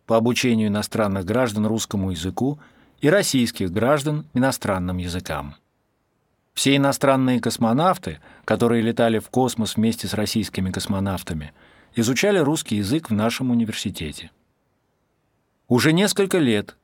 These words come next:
наш Международный классический университет в рейтинге Министерства образования и науки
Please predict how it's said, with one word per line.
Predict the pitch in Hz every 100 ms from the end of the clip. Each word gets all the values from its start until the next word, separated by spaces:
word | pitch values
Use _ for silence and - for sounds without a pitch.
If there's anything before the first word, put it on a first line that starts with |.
| _ -
наш | 113 135 147
Международный | 131 127 135 139 147 127
классический | 117 113 - 120 117 - 110
университет | 101 98 98 - 98 156 160 - _ _ _ _ _
в | 113
рейтинге | 151 190 175 165 151
Министерства | 143 135 123 170 151 -
образования | 120 110 107 117 127 113 104
и |
науки | 95 95 131 185 175